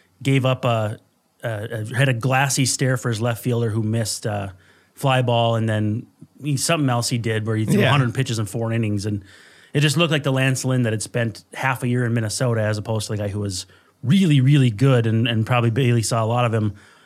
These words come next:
Speaker 1: when he pitched for the Cardinals and was,
Speaker 2: Yeah.
Speaker 1: again, really
Speaker 2: All
Speaker 1: good.
Speaker 2: fastballs.
Speaker 1: Yeah, yeah, yeah. He, he doesn't screw around with secondary stuff. I don't think he's afraid of anything, literally anything.
Speaker 2: No.
Speaker 1: But what are you gonna do?
Speaker 2: Yeah, so I, you know, I thought that was a pretty, pretty impressive series. I know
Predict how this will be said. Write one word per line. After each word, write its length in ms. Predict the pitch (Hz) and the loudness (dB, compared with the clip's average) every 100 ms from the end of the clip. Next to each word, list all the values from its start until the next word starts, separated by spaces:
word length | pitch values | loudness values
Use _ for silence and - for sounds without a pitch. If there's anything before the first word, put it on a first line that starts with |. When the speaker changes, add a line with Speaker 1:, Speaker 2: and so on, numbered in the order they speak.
| - | -8
Speaker 1:
when 140 | 117 | -4
he 60 | 104 | -2
pitched 220 | 120 - | -2 -4
for 140 | - 101 | -6 -6
the 180 | 98 | -8
Cardinals 520 | 92 151 160 123 101 101 | -4 0 0 0 -4 -6
and 100 | 104 | -8
was, 300 | 95 - _ _ - | -10 -12 _ _ -8
Speaker 2:
Yeah. 80 | 110 | 0
Speaker 1:
again, 240 | 113 98 | 0 0
really 160 | 101 139 | 2 4
Speaker 2:
All 100 | 139 | 4
Speaker 1:
good. 80 | 135 | 4
Speaker 2:
fastballs. 640 | 127 117 - 92 98 - - _ _ - - _ _ | 2 0 0 -2 -2 -6 -18 _ _ -20 -20 _ _
Speaker 1:
Yeah, 200 | 160 143 131 | 0 0 2
yeah, 100 | 156 | 2
yeah. 80 | 139 | 4
He, 240 | 170 160 - - - | 2 -2 -14 -20 -4
he 80 | 247 | 0
doesn't 200 | 262 175 | 0 -2
screw 200 | - 165 | -2 0
around 160 | 160 | 0
with 120 | 147 | -2
secondary 500 | - 143 160 156 160 | -2 -2 0 0 0
stuff. 380 | 139 156 156 151 _ - - - - _ - _ | 0 0 0 -4 _ -20 -20 -20 -20 _ -20 _
I 160 | - 165 | -4 0
don't 140 | 208 | 2
think 140 | 156 143 | 4 4
he's 100 | 131 | 2
afraid 420 | 107 - 135 156 | 0 -2 0 2
of 60 | 123 | 2
anything, 500 | 120 170 190 190 196 - - _ _ | 2 2 0 -2 -4 -12 -20 _ _
literally 360 | 131 160 143 127 | 0 2 4 2
anything. 340 | 123 160 185 135 | 2 2 4 4
Speaker 2:
No. 320 | 117 110 110 131 | 4 0 -2 0
Speaker 1:
But 280 | 127 - - _ _ _ | 0 0 -12 _ _ _
what 140 | 131 127 | -4 0
are 40 | |
you 60 | 135 | 2
gonna 180 | 131 117 | 2 0
do? 60 | 92 _ _ _ - | -2 _ _ _ 0
Speaker 2:
Yeah, 260 | 135 117 | 2 4
so 200 | 110 160 151 | 2 4 4
I, 260 | 139 170 165 | 4 2 4
you 100 | 143 | 4
know, 80 | |
I 80 | 135 | 4
thought 180 | 139 156 | 4 2
that 100 | 131 | 4
was 160 | 120 117 | 2 0
a 60 | |
pretty, 420 | 110 117 107 104 - | -2 0 0 0 -4
pretty 340 | - 117 110 | -2 0 0
impressive 480 | 101 113 110 107 107 | -2 -2 -4 -6 -8
series. 360 | 110 104 110 | -4 -4 -4
I 40 | 104 | -4
know 300 | 107 107 | -4 -4